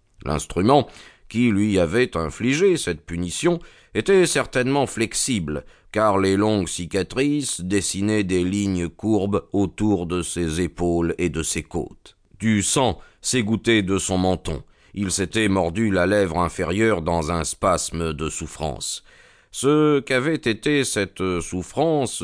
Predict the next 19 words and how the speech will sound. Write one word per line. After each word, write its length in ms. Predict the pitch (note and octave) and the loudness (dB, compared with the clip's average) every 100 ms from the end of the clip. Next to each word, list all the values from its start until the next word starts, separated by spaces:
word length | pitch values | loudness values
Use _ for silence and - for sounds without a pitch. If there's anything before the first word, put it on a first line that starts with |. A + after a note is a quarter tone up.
| F#2 | -6
ses 240 | E2 - F2 | -6 -6 -6
traits 540 | - A2 A2+ G#2+ F2 | -4 0 2 2 2
déformés 800 | F#2 G#2 - F#2+ C#2+ E2+ G2+ G2 | 0 -2 0 -2 0 0 2 2
le 140 | F#2 E2+ | 2 0
révélaient. 560 | D#2+ D2+ D2 C#2 C2+ _ _ _ - - _ | 0 -2 -4 -6 -10 _ _ _ -20 -20 _
Je 280 | - A#2 D3 | -2 2 2
me 220 | C#3+ C3 | 4 2
trouvais 400 | A2+ G#2+ G#2+ C#3+ | 2 -2 0 2
à 100 | A2+ | 2
genoux 340 | F#2+ A#2+ D3 B2 | 2 2 4 4
auprès 300 | F#2 G2 F2 | 2 0 -2
du 140 | F2+ | -2
corps, 360 | - C#3 D3 - - _ - | 2 4 4 0 -20 _ -4
tandis 460 | B2+ C#3 E3+ E3+ | -2 -2 -2 -2
que 340 | E3 B2+ B2 A2+ | 2 4 6 4
Steckhurst 800 | - A#2+ G#2 C3+ B2+ - - - - | 2 -2 0 0 0 -2 -10 -12 -2
était 640 | G#2 - A#2+ A#2+ A2+ G2+ | -2 0 2 4 4 2
demeuré 500 | F#2 A2 G#2+ G2+ A2+ | 2 2 2 2 2
debout 460 | F2+ F#2+ E2+ A2+ | 2 2 2 0